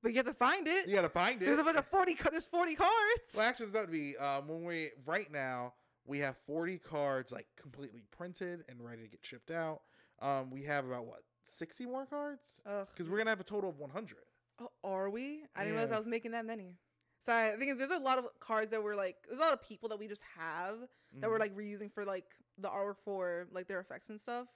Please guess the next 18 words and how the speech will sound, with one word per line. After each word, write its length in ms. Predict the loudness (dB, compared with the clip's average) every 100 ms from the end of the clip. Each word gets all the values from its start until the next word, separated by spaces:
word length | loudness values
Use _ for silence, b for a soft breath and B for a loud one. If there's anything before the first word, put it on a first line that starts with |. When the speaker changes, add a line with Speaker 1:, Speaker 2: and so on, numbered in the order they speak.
| _ b b b b b b _ 2
Speaker 1:
I 120 | 4
was 80 | 4
surprised. 340 | 0 0 0 2
Sorry, 160 | 0
I'm 100 | 0
surprised 500 | -6 -6 -2 -2 -2
that 100 | -6 -8
it's 140 | -6
that 140 | -6
many 160 | -6 -10
cards. 500 | -8 -6 -6 -8 -10
We 80 | -6
do 80 | -2
have 60 | 0
a 40 |
lot 100 | 0
of 60 | -2
special 480 | -6 -6 -10 -12